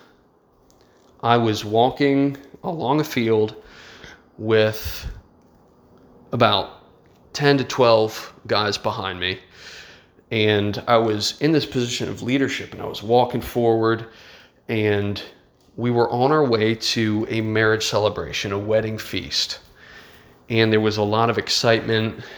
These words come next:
and all of the sudden, before me and the, the guys I was with, the group of people I was with, there was this roller coaster. And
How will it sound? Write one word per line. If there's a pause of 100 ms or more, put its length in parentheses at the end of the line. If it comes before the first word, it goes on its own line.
(280)
and
all
of
the
sudden,
before (960)
me
and
the,
the
guys
I
was
with,
the
group
of
people
I
was
with, (680)
there
was
this
roller
coaster. (1080)
And